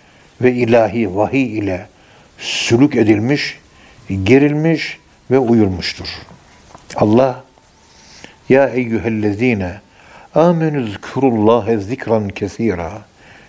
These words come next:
Ey inananlar, çok zikredin,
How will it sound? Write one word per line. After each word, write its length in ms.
Ey 500
inananlar, 580
çok 380
zikredin, 640